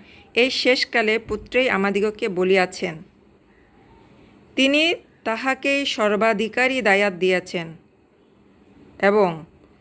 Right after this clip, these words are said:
ইহার দ্বারা যুগ কলাপের রচনাও করিয়াছেন।"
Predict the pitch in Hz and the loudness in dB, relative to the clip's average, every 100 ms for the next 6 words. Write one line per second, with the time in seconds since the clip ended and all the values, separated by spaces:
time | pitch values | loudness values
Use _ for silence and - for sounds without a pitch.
0 | _ _ - 226 247 254 220 196 190 214 | _ _ -4 -2 0 0 2 2 2 2
1 | 302 233 - 202 196 240 262 - 196 190 | -2 -6 -4 -2 0 0 0 -2 0 0
2 | 185 196 185 175 170 185 196 247 214 190 | 0 -2 0 -2 -4 -4 -4 -4 -4 -4
3 | 175 170 - 180 | -2 -4 -8 -12